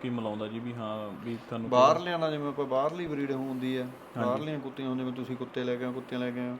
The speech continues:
Speaker 2: ਉਹਨਾਂ ਨੂੰ ਤਾਂ ਤੁਸੀਂ ਕ੍ਰਾਸ ਕਰ ਦੋਗੇ, ਜਿਵੇਂ ਮੰਨ ਕੇ ਚੱਲ,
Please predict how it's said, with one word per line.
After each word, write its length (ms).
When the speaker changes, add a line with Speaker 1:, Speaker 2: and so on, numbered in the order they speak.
Speaker 2:
ਉਹਨਾਂ 220
ਨੂੰ 100
ਤਾਂ 100
ਤੁਸੀਂ 300
ਕ੍ਰਾਸ 300
ਕਰ 200
ਦੋਗੇ, 320
ਜਿਵੇਂ 180
ਮੰਨ 240
ਕੇ 100
ਚੱਲ, 320